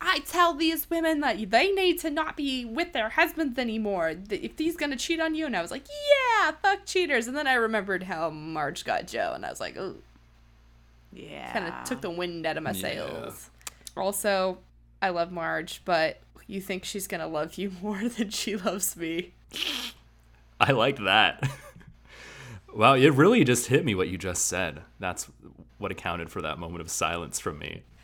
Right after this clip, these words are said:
Speaker 1: Know what, Alex, that was? People like to spread rumors, but when the rumors are
Speaker 3: <laughs>
Speaker 1: about them, they don't like it. That's what Marge said. <laughs> So
Speaker 3: Yeah.
Speaker 1: there, you got your best Bra-,
Speaker 3: Yep.
Speaker 1: Bravo viewer moment.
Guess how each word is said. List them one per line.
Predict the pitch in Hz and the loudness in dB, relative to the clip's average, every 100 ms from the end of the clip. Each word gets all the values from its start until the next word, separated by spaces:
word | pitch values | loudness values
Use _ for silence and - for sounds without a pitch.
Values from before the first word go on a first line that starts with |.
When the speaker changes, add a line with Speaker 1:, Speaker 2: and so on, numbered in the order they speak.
| - | -6
Speaker 1:
Know | 247 | 0
what, | 247 254 | 2 4
Alex, | 254 262 - | 4 2 0
that | 240 240 | 2 2
was? | 269 294 349 - - _ _ _ _ _ _ _ - - _ - | 2 0 -2 -6 -18 _ _ _ _ _ _ _ -20 -20 _ -4
People | 254 349 403 415 | 0 0 2 4
like | 415 427 - | 4 4 2
to | 359 | 0
spread | - - 381 392 339 285 | 0 0 2 2 0 0
rumors, | 349 415 240 190 202 | 2 4 4 2 0
but | - 190 | -4 -2
when | 226 196 | 0 0
the | 190 | 0
rumors | 180 233 269 285 302 | 2 2 4 4 6
are | 294 277 | 8 6
Speaker 3:
<laughs> | |
Speaker 1:
about | 277 285 349 | 6 4 4
them, | 359 359 240 | 0 0 2
they | 226 | 4
don't | 247 269 | 4 4
like | 277 294 320 | 4 4 4
it. | 240 220 - | 2 0 8
That's | 233 233 | 8 8
what | 214 175 | 4 2
Marge | 165 190 - | 0 2 0
said. | - 233 226 262 - | 2 2 4 4 4
<laughs> | 247 226 | -2 -2
So | - 277 262 | 8 10 10
Speaker 3:
Yeah. | |
Speaker 1:
there, | 254 233 196 | 10 8 8
you | 190 240 | 4 4
got | 247 240 | 6 6
your | 226 | 4
best | 233 233 - | 4 2 0
Bra-, | 214 196 190 | 0 2 2
Speaker 3:
Yep. | 127 | 4
Speaker 1:
Bravo | - - 180 | 6 6 4
viewer | 180 185 170 | -2 -2 -2
moment. | 175 156 147 107 | -4 -6 -6 -8